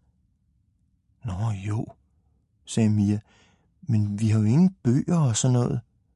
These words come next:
"Ork, ork," sagde Frode og begyndte at trække afsted med hende. "Det får vi sikkert alt sammen, når vi kommer hen til ham fyren i papirkurven." "Ja, måske," sagde Mia. "Hvorfor mon kongen har fire maver?"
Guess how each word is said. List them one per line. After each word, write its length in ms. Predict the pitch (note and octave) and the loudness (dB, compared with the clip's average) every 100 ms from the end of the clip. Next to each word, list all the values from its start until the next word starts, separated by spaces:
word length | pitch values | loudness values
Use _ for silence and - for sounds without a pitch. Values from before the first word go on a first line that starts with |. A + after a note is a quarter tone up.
| _ _ _ _ _ _ _ - | _ _ _ _ _ _ _ -6
"Ork, 380 | G2 G2 A#2 - - _ - | -2 0 0 -4 -18 _ -10
ork," 480 | G#2+ - - - - - - - _ _ | -4 -4 -6 -12 -18 -20 -20 -20 _ _
sagde 240 | - - F#2+ | -6 -2 -2
Frode 440 | - F#2+ F#2+ F#2+ - _ - | -2 -2 -2 -4 -6 _ -4
og 120 | - | -2
begyndte 320 | - A2 A2+ | 0 0 0
at 60 | G#2+ | -2
trække 380 | - - G2 | -4 -4 -2
afsted 320 | F#2+ - G2 G2 | -2 -2 0 2
med 140 | F#2 | 4
hende. 220 | F2+ A2 - - - - _ _ _ _ | 2 0 -6 -20 -20 -20 _ _ _ _
"Det 100 | G2 | -4
får 280 | - A2+ - | -2 -4 -2
vi 60 | G#2 | -4
sikkert 320 | - G2 A2+ | -4 -4 -4
alt 220 | A2+ - | -6 -8
sammen, 360 | - - - G2+ | -8 -8 -4 -4
når 80 | |
vi 80 | F#2 | -4
kommer 240 | - F#2+ F2 | -4 -4 -2
hen 200 | E2+ F2+ | -4 -4
til 180 | - | -4
ham 200 | F#2+ F#2 | -2 -2
fyren 460 | G2 - G2+ - G#2+ | -4 -4 -4 -2 -4
i 60 | G2 | -4
papirkurven." 760 | G2+ - G#2+ - A2+ - G#2+ - _ _ _ _ _ _ _ _ _ _ _ _ _ - | -6 -4 -4 -2 -4 -4 -6 -10 _ _ _ _ _ _ _ _ _ _ _ _ _ -2
"Ja, 260 | G#2 G#2+ G2+ | 0 -2 -4
måske," 460 | A2+ G#2 - D#3 D#3+ _ | -4 -4 -2 -4 -4 _
sagde 280 | - - B2+ | -8 0 2
Mia. 280 | A#2+ A#2+ B2 - _ _ _ _ _ _ _ _ _ | 2 0 -2 -6 _ _ _ _ _ _ _ _ _
"Hvorfor 340 | - F#2+ G2+ | -6 -4 0
mon 200 | D3 A2 | 2 2
kongen 520 | F#2+ - G2 F2+ B2+ C#3 | -2 -6 -2 0 2 2
har 140 | A2 | 0
fire 420 | - - G#2 B2+ | -4 -4 0 2
maver?" 420 | B2+ F2+ F2 A2 | 2 2 0 -2